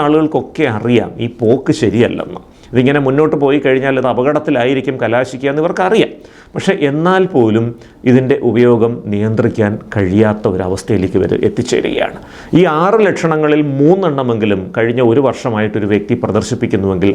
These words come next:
അയാൾ പുകയില ഉൽപ്പന്നങ്ങൾക്ക് അടിമപ്പെട്ടു, ടൊബാക്കോ ഡിപ്പെൻഡൻസ് എന്ന അവസ്ഥയിലെത്തി. ചികിത്സയിലൂടെ അദ്ദേഹത്തെ മോചിപ്പിക്കേണ്ടത് അത്യാവശ്യമാണ് എന്നതാണ് യാഥാർത്ഥ്യം. പല ആളുകളും ചോദിക്കാറുണ്ട്,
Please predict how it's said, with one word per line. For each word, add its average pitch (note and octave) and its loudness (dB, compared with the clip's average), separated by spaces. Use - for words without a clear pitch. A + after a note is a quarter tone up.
അയാൾ G2+ 0
പുകയില A2+ 2
ഉൽപ്പന്നങ്ങൾക്ക് G2+ -2
അടിമപ്പെട്ടു, B2 -2
ടൊബാക്കോ A3 0
ഡിപ്പെൻഡൻസ് B2 -2
എന്ന G2 -4
അവസ്ഥയിലെത്തി. F#2+ 0
ചികിത്സയിലൂടെ D3 2
അദ്ദേഹത്തെ G#2 -2
മോചിപ്പിക്കേണ്ടത് G2+ 0
അത്യാവശ്യമാണ് G2 -2
എന്നതാണ് F#2+ -4
യാഥാർത്ഥ്യം. - -6
പല F3+ 0
ആളുകളും F#3+ 2
ചോദിക്കാറുണ്ട്, B2 0